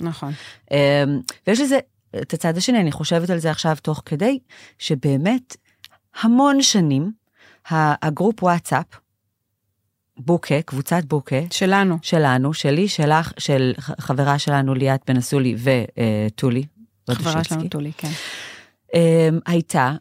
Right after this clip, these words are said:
Speaker 2: ה-, הפיד, אה, פייסבוק שלי. אני לא רציתי להיות בפייסבוק,
Speaker 1: Mm.
Speaker 2: לא, לא כתבתי שם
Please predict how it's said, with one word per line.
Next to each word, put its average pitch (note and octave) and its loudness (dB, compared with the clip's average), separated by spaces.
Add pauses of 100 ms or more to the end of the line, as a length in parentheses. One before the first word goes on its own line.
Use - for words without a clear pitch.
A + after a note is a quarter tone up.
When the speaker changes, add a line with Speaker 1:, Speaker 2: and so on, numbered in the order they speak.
(120)
Speaker 2:
ה-, C#3+ -4
הפיד, G3 -2
אה, A#3+ 2
פייסבוק B3 -2
שלי. C3+ -4 (280)
אני E3 2
לא D#3 2
רציתי G#3+ 0
להיות E3 0
בפייסבוק, C#3 -4
Speaker 1:
Mm. E3+ -2
Speaker 2:
לא, - 2
לא F3 0
כתבתי F#3+ 0
שם D#4 2